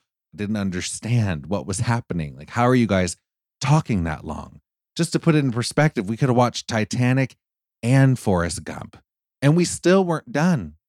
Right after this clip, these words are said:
We still ended up hanging out later the next day, uh, and talking for another six hours, and that wasn't even recorded. So, <laughs> like I said,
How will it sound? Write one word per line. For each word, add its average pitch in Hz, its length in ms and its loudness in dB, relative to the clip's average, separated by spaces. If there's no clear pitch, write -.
We 139 160 0
still 156 240 -4
ended 151 160 0
up 135 100 -2
hanging 143 300 0
out 131 280 0
later 131 300 2
the 113 100 0
next 117 300 -6
day, 101 420 -2
uh, 98 160 -4
and 95 120 -6
talking 120 280 -4
for 117 160 -4
another 117 400 2
six - 260 -6
hours, 78 240 -2
and 87 80 -4
that 107 80 0
wasn't 113 200 2
even 104 180 2
recorded. 95 500 -2
So, 90 360 0
<laughs> - 840 -14
like 127 220 2
I 135 120 6
said, 110 420 0